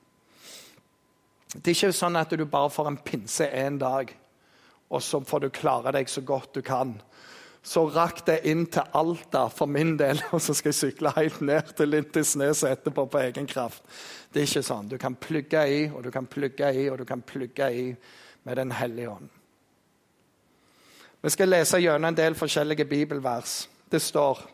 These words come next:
Efeserbrevet: «Pass derfor nøye på hvordan dere lever, ikke som ukloke mennesker, men som kloke, så dere bruker den dyrebare tiden godt, for dagene er onde.» «Vær ikke uforstandige, men forstå. Forstå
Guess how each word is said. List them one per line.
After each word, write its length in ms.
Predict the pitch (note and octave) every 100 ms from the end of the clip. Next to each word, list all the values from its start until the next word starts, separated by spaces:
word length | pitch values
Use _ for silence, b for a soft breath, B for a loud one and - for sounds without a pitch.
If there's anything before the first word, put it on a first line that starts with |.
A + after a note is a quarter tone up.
| _ -
Efeserbrevet: 880 | D3 D3+ D3 - C#3 C3 B2+ B2 -
«Pass 320 | - G#3 -
derfor 280 | F3 D#3+ E3+
nøye 460 | D#3 C3+ C3 D#3 D3 B B B B B B
på 140 | - D#3+
hvordan 380 | D#3+ E3+ D#3+ D3+
dere 260 | C3+ D3+
lever, 460 | C#3+ C#3 C#3+ A#2+ -
ikke 300 | F#3+ - -
som 200 | G3 F#3 -
ukloke 720 | G#3 D#3 A#2+ - E3+ F3 - D#3+
mennesker, 440 | C3 C3 C3+ C3+
men 200 | C3 F3
som 180 | - G3+
kloke, 600 | - E3+ C3 - D3+ C3+
så 120 | D#3+
dere 300 | D3+ D#3 F3
bruker 560 | G3+ G#3 F#3+ B2+ F#3 F#3+
den 160 | F#3
dyrebare 600 | E3 C3+ C3+ D3+ D3 D3
tiden 460 | C#3 - D3+ D3+ C3+
godt, 320 | F3 A3+ - B B B
for 160 | G#3+ G3
dagene 540 | G3 C3+ C3 F3 D#3+
er 320 | C#3 C3+ D#3 -
onde.» 380 | D3+ C3 C3 D3 - B B B B
«Vær 240 | C#3 E3+ A3
ikke 240 | G#3 A#3 G3 G#3+
uforstandige, 720 | - F#3+ - C#3+ D3 B2+ A#2 C3+ -
men 160 | D3
forstå. 540 | - F3+ - - F#3 A3 D3 - B B B B -
Forstå 480 | C#3+ A#2+ - -